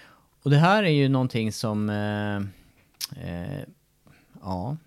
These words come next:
det är fyra ganska jämna förare. Det är väldigt, så här ska man väl säga, det är fyra ganska jämn-, starka förare. Sen om de är starka på, på samma saker, men, men just...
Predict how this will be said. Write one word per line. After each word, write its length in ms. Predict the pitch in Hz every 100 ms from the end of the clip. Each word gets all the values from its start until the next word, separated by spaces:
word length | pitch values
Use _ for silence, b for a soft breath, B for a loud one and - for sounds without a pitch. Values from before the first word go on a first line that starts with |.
| -
det 100 | 127
är 40 |
fyra 500 | - 170 131 127 196 -
ganska 500 | 160 156 156 104 156
jämna 460 | 196 196 107 131
förare. 520 | 151 165 113 151 90 104
Det 60 |
är 40 | 113
väldigt, 380 | 139 113 107
så 220 | - - 180
här 80 |
ska 120 | 214 226
man 80 |
väl 60 | 160
säga, 100 | 101
det 80 | 110
är 60 |
fyra 340 | - 151 123 120
ganska 240 | 117 -
jämn-, 1160 | 110 151 127 107 101 101 - 113 - - - -
starka 560 | - - 180 117 - 277
förare. 500 | - 120 73 71 104 b b b b
Sen 180 | - 131
om 80 | 156
de 160 | 185 190
är 260 | 160 147
starka 440 | 131 147 117 - -
på, 400 | 113 110 107 -
på 60 | -
samma 280 | 113 110
saker, 420 | 101 180 190 - 104
men, 220 | 110 110
men 240 | 98 120
just... 420 | 135 165 - -